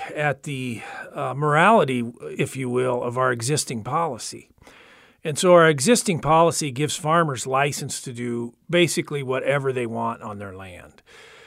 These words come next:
At the same time, the taxpayer subsidizes the system through various programs, both federal and state programs, and then we also are asked to pay to mitigate the pollution.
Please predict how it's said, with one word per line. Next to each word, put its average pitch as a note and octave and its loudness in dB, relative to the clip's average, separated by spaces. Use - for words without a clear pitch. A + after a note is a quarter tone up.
At C#3+ 0
the D3 0
same G#3 6
time, B2+ 2
the C#3+ -8
taxpayer C3 2
subsidizes B2 2
the A2+ -4
system - 0
through B2 -6
various B2 0
programs, D3 6
both C3 0
federal C#3+ 0
and A#2+ -6
state C#3+ -2
programs, D3+ 4
and E3 2
then G#3 8
we G3+ 6
also F3 6
are C3+ 2
asked C#3+ 0
to D#3+ 2
pay F3 8
to - -2
mitigate D3 4
the C3+ -6
pollution. D3 0